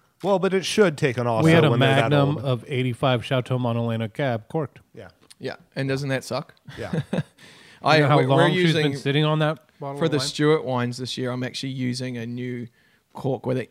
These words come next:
Speaker 3: individually test every single cork for
Speaker 1: Right.
Speaker 3: T C A.
Speaker 1: Yeah, we've talked about that.
Speaker 3: But it's a dollar something a cork. This is, like, fifteen cents or something.
Speaker 2: Yeah, Opus does that. We did a little tour at Opus, and they'll test every fucking
Speaker 3: Yeah.
Speaker 2: cork.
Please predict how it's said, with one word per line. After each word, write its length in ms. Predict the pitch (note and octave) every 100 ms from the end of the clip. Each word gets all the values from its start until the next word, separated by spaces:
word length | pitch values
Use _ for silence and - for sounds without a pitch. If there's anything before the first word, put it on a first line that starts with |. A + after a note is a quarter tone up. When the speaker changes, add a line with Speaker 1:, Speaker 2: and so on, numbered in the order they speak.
| -
Speaker 3:
individually 720 | C#3 C3 B2 B2+ B2 B2 A#2
test 360 | - A2+ A2+ -
every 240 | B2 A#2+ A#2+
single 360 | - B2+ A2+
cork 340 | - - A2+ -
for 80 |
Speaker 1:
Right. 100 | F#2+
Speaker 3:
T 80 | G#2+
C 200 | A#2 F#2
A. 180 | F#2 E2+
Speaker 1:
Yeah, 140 | F#2 F2+
we've 180 | F2
talked 240 | - G2+ G2+
about 220 | F#2 F#2
that. 40 |
Speaker 3:
But 320 | C#3 B2+ - _ -
it's 180 | C3+ C3
a 60 |
dollar 640 | C3 - A#2 B2 C3 B2+ A#2+
something 440 | - A#2+ A2+ A#2+
a 60 | G2
cork. 560 | - C3 - - - _ _ _ _ _ -
This 220 | - B2+ B2
is, 160 | B2 B2+ _
like, 200 | - F2 _ _ _ _
fifteen 380 | - A#2+ A#2+ A#2
cents 280 | - A2+ -
or 80 | B2
something. 280 | B2 D2+ A#2 _ _ _ -
Speaker 2:
Yeah, 100 | G#2+
Opus 360 | C#3+ C#3 A#2 -
does 260 | G2+ G2
that. 260 | G2 F#2+ F#2
We 140 | B2+ A#2+
did 120 | A#2
a 40 | A2
little 200 | G#2 F#2+
tour 280 | C3+ A#2+ G#2
at 100 | F#2
Opus, 420 | G#2+ - G2 -
and 180 | F#2+ F#2+ -
they'll 120 | D3
test 240 | D3 A#2
every 200 | A2 G2+ F#2+
fucking 180 | F#2 G2
Speaker 3:
Yeah. 40 |
Speaker 2:
cork. 220 | F#2+ F2+